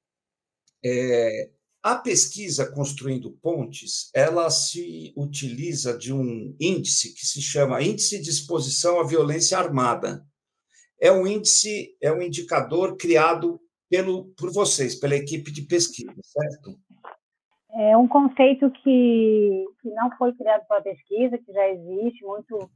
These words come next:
Speaker 2: muito nos Estados Unidos, né, por uma pesquisadora que se chama Na-, Nancy Tardino. É,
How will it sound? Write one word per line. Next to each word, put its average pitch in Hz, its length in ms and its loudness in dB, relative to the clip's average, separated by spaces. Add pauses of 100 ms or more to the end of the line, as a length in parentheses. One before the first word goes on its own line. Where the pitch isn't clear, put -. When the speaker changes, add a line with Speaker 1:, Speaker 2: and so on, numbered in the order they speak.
(120)
Speaker 2:
muito 202 260 -12
nos 214 220 -2
Estados 190 320 -6
Unidos, 208 440 -4 (100)
né, 196 260 -6
por 190 140 -2
uma 180 240 -8
pesquisadora 185 520 -8
que 175 260 -20
se - 60 -20
chama 180 180 -10
Na-, 180 260 -6 (120)
Nancy 190 440 -14
Tardino. 190 560 -6 (1120)
É, 180 400 4